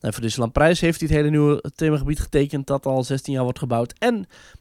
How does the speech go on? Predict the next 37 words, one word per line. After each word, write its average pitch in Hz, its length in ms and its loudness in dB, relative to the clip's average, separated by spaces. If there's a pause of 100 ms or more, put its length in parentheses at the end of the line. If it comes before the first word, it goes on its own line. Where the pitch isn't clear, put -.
in 156 140 -2
Frozen, 190 500 2
of 185 160 2
in, 175 180 -2
in 170 120 2
Hongkong 190 420 2
gaat 175 160 2
nu 170 100 -2
dadelijk 151 260 4
zijn 135 260 0
Frozen 160 420 2
Land 139 340 0
open. 139 340 4 (760)
Eh, 120 340 2 (1080)
heel 240 260 4
mooi. 240 320 4 (800)
Heel 202 220 4
sfeervol. 233 560 4 (1300)
Maar 135 100 -6
wel 180 80 0
een 190 60 0
beetje 160 200 0
klein, 240 320 0 (160)
denk 277 180 -8
ik. - 260 -8 (2250)
Ik - 160 -20
weet 170 140 0
niet 160 120 -2
of 165 100 -4
jij 160 120 4
hebt 151 180 -2
gezien 180 440 0
hoe 151 180 2
groot 190 340 2
het - 100 -8
allemaal 123 260 2
is. - 300 -4